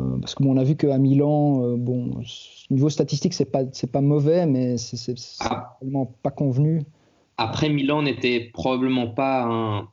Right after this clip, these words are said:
Speaker 2: un bon environnement, euh, euh, pour, pour, pour, pour, euh, pour s'épanouir pour un joueur comme, euh, un jeune joueur comme lui, parce que Milan, enfin, c'est, c'est toujours pas fini, mais rappelons-le qu'ils étaient quand même, euh, ils étaient retombés très, très bas dans ces années-là, non ?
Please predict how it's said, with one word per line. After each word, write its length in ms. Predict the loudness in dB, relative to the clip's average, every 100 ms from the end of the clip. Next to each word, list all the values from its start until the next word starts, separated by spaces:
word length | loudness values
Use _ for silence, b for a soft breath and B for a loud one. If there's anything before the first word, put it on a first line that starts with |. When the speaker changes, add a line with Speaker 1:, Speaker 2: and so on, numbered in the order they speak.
| -8
Speaker 2:
un 100 | -4
bon 200 | -2 0
environnement, 800 | 0 0 0 0 0 0 0 0
euh, 260 | -2 -2 -6 -10 -16 -20 -20 -12
euh, 120 | -10 -8
pour, 240 | -4 -2 -2 -2
pour, 240 | -4 -6 -8
pour, 180 | -6 -6
pour, 280 | -2 -2 0
euh, 280 | 0 -2 -6 -8 -14 -20 _ -8
pour 160 | -4
s'épanouir 640 | -2 0 0 2 2 0
pour 160 | -2 0
un 60 | 0
joueur 280 | 0 -2
comme, 220 | -2 -2 0
euh, 240 | 0 -2
un 100 | -2
jeune 220 | 0 2
joueur 220 | 2 0
comme 140 | -2 0
lui, 140 | -2
parce 180 | -2 -8
que 60 | -4
Milan, 520 | -2 0 0 -2 -4 B B B B
enfin, 140 | -6
c'est, 180 | -4 -8
c'est 180 | -4 -2
toujours 220 | 0 0
pas 120 | 0
fini, 220 | -2 0 0
mais 80 |
rappelons-le 400 | 0 -2 -2 -2
qu'ils 220 | 0 -2 -2
étaient 260 | -2 -4
quand 140 | -2 0
même, 120 | 0
euh, 200 | 0 -4 -6 _ _ -2
ils 120 | 0
étaient 140 | 0
retombés 360 | -2 0 0 0
très, 180 | 0 -2
très 160 | -2
bas 120 | -2 -2
dans 120 | -2
ces 180 | -2 -2
années-là, 260 | -2 -2
non ? 140 | -4